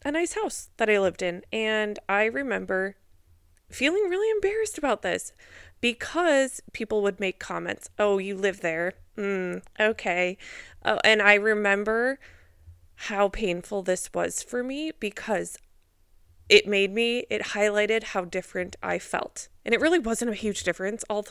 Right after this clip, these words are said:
also. <laughs> Like, by the way, it was just a house. There's nothing that fancy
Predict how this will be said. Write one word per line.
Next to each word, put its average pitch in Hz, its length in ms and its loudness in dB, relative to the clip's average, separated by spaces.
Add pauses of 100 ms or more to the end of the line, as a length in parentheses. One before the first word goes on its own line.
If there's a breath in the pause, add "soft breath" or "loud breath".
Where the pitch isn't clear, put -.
also. 247 560 0
<laughs> - 40 -16
Like, 254 220 -4
by 285 200 10
the 269 120 6
way, 269 300 4 (460 loud breath)
it 302 60 -2
was 240 40 -2
just - 300 0
a 233 40 0
house. 277 320 0
There's 180 180 -6
nothing 226 340 -4
that 269 220 -6
fancy 233 400 -2